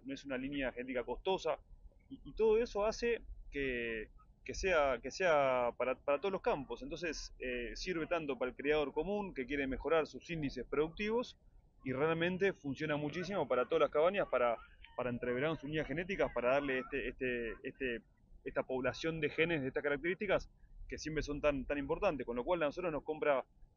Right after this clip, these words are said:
eh, eh, te diría, la, muchas de las cabañas de Argentina y, y también mucho, mucho criador que de repente es un criador común que, que compra un peri, pero no tiene, tiene hacienda general.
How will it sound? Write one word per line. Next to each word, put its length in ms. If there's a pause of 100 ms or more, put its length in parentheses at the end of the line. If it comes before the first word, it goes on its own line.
(200)
eh, 160
eh, 580 (400)
te 80
diría, 580
la, 280
muchas 420
de 60
las 100
cabañas 200
de 20
Argentina 500
y, 160
y 120
también 300
mucho, 540
mucho 300
criador 340
que 60
de 60
repente 540
es 140
un 60
criador 240
común 240
que, 320
que 60
compra 200
un 80
peri, 220
pero 240
no 100
tiene, 380 (420)
tiene 160
hacienda 220
general. 320